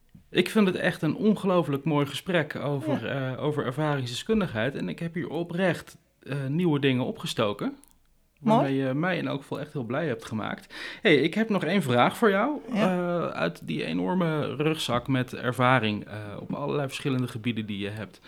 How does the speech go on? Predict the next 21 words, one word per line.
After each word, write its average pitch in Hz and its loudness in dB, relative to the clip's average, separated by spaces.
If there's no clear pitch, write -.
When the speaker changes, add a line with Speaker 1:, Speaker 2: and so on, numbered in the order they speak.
Speaker 1:
Heb 202 0
jij 170 4
een, 131 0
een 123 -2
anekdote 127 2
voor, 180 -2
eh, 185 -4
eh, 165 -8
voor 165 -6
onze 156 -2
luisteraars 151 2
of 147 -6
een 131 -2
overweging 156 2
of 147 -6
iets - -8
waarvan 151 -4
je 151 -2
zegt 151 -6
van, 151 -6
"Nou, 110 -4